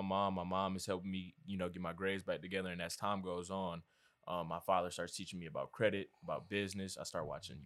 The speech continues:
videos. Um, I got in touch with my school counselor. She actually got me my first digital marketing job, helping her friend. So what ends up happening is as time goes on, you start pushing past those people who are around you not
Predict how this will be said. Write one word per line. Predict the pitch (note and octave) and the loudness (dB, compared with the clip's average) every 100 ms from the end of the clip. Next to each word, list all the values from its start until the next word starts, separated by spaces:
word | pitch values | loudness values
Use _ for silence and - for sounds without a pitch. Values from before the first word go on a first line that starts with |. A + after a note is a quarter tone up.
| E2+ | 0
videos. | A2+ A2 G#2 G2+ G2+ G2 - - _ | 0 2 2 0 -2 -6 -12 -20 _
Um, | - F2+ E2 D#2 - | -2 0 -2 -6 -8
I | F2+ | -2
got | F2 | 0
in | F2 | -2
touch | - F#2 | -6 -6
with | F2 | -4
my | E2+ | -6
school | - F#2+ E2+ | -6 -4 -2
counselor. | G#2+ G#2 G#2 G#2 G2+ G2 | 2 2 2 -4 -6 -4
She | - F#2+ | -2 0
actually | F2+ - F2+ | 0 0 -4
got | F2 | -4
me | F2+ | -4
my | E2+ E2 | -6 -4
first | G2 G2 F2+ | -2 -2 -2
digital | G2 F#2+ F2+ | -4 -4 -4
marketing | E2+ F2+ F2 F2 E2+ | -2 -2 -2 -6 -2
job, | F#2 G2+ F2+ D#2 - - - | 4 6 6 2 -4 -20 -8
helping | - G2+ F#2+ | -2 0 0
her | F2 | -2
friend. | - A#2 F#2 A#1+ - _ _ - | 2 2 2 -2 -16 _ _ -6
So | - A2+ A2 D#2+ | 4 6 6 4
what | G2+ F#2 | 0 2
ends | B2 A#2 | 2 4
up | G#2+ | 6
happening | A#2 A#2+ G#2+ G2+ | 6 6 2 0
is | G2+ F#2 | 0 2
as | F#2 | 2
time | - A#2 A2+ | 2 0 2
goes | G#2 G2 G2+ | 0 0 2
on, | G#2+ G2 F2+ | 0 0 -2
you | F#2+ F#2 - | -6 -8 -10
start | - - G#2 - - | 2 8 8 8 0
pushing | B2+ B2+ G2+ | 0 2 0
past | A2+ A2 G#2 - | 6 8 8 2
those | G2+ F#2 | -4 -4
people | - B2+ B2+ C3 C#3 - - _ _ | -4 -4 -2 -6 -8 -16 -20 _ _
who | A2+ | 4
are | G2+ F#2 - - - | 6 6 2 -4 -4
around | F#2+ G2+ A2 G2+ | 4 6 6 4
you | G#2 | -2
not | F#2+ G2 F2 | 2 4 4